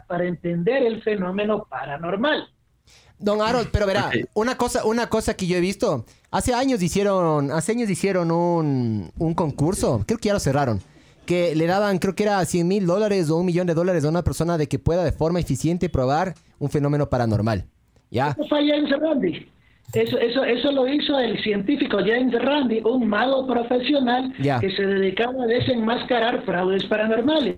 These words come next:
Speaker 2: Pero nadie,
Speaker 1: Pero
Speaker 2: nadie
Speaker 1: el
Speaker 2: se ganó el
Speaker 1: señor,
Speaker 2: premio.
Speaker 1: el señor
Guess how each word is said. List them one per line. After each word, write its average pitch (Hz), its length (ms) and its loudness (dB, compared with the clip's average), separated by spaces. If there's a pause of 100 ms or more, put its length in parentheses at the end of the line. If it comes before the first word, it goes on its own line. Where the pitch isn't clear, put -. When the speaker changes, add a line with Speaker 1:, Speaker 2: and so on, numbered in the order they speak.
Speaker 2:
Pero 220 180 2
nadie, 233 240 0
Speaker 1:
Pero 220 140 2
Speaker 2:
nadie 233 80 2
Speaker 1:
el 226 40 -2
Speaker 2:
se 226 120 0
ganó 240 160 2
el 285 60 2
Speaker 1:
señor, - 20 -2
Speaker 2:
premio. 185 380 0 (340)
Speaker 1:
el 220 180 0
señor 277 320 2